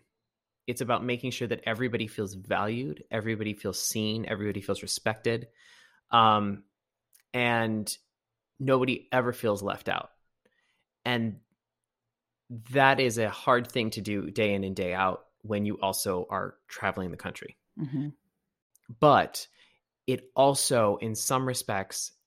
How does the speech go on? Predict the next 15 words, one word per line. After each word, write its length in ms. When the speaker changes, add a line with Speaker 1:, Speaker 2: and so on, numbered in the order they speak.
Speaker 1:
makes 280
it 220
easier 380
when 140
you're 80
traveling 380
the 60
country 340
because 420
you 140
are 140
all 200
together 640
twenty-four 640
seven 560